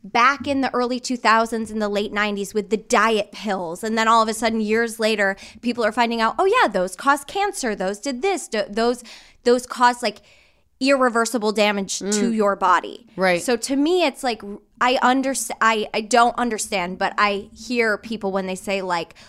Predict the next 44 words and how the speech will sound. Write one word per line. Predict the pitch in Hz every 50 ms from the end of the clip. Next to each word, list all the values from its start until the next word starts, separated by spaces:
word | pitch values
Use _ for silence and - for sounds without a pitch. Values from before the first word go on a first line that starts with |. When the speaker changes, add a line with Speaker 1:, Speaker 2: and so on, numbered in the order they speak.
| _ _
Speaker 1:
"Losing | 226 262 277 285 247 294 262 247
weight | 220 214 -
will | 196 208
change | - 226 208 196 196 -
my | 180 156
life," | 139 220 254 269 262 262 262 269 247 - -
and | 180 185 185 -
all | - 185 208 202
of | 196 170
that. | 175 160 107 85 - - _ _ _ _ _ _ _ _
But | _ 220 220 -
it's | - 214 208 - -
just | - 226 220 214 - -
like, | 220 202 190 185 - - _ _ _ - _ _ _ _ _ _
at | 220 240 214 214
what | 214 214 -
cost, | - - 208 196 170 - - - - - - - - _ _
you | - 208 208
know? | 202 190 196 214 247 254 240 -
Speaker 2:
Right. | 202 214 247 240 220 185 170 - -
Speaker 1:
For | - - 233 226 220
your | 220 202 202
future. | - - 226 208 196 - - - - - - _ _ _
Speaker 2:
And | 254 254 269 269
I've, | - 226 226 233 226 202 185 - - _ _ - - - - -
w-, | - 202 190 202 - -
and | 208 214 220
that's | 220 220 196 214
a | 196
whole | 185 196 190
different | 185 220 247 254 - 190 170 151 - -
thing, | - 175 165 160
is | 160 165
Speaker 1:
Yeah. | 165 190 165 - - - _ _ _ _ - _
Speaker 2:
taking | - 196 196 202 196 - 202 196 190 180 175
a | - 175
medication | 185 180 175 175 170 - 190 175 165 180 180
away | 165 160 165 160 160
from | 151 - 156
people | 151 170 156 170
who | 165 170
actually | 156 - 151 151 - - 175 165 156 156
need | 151 151 156 185
it. | 208 226 220